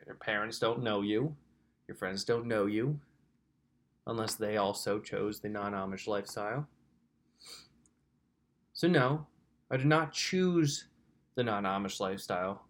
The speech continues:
The, uh, non-Amish lifestyle chose me. Next topic. What celebrity do you like to follow? Well, recently I've been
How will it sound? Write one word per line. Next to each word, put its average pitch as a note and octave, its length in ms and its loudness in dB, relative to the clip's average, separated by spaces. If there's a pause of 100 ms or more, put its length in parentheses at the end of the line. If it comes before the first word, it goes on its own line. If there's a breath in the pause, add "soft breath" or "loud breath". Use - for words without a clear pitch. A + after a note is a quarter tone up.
The, A#2+ 180 2
uh, A#2 400 2
non-Amish B2+ 720 2
lifestyle G#2+ 380 2
chose F#2+ 280 0
me. F2+ 180 -6 (260)
Next C3 340 4
topic. - 540 -8 (1200 loud breath)
What D#3+ 240 8
celebrity C3 720 4
do C3 160 -4
you B2+ 120 0
like A2 220 0
to A#2 80 -6
follow? F#2+ 540 -2 (800)
Well, C3+ 320 2
recently C3 640 2
I've A#2 260 0
been G#2+ 400 0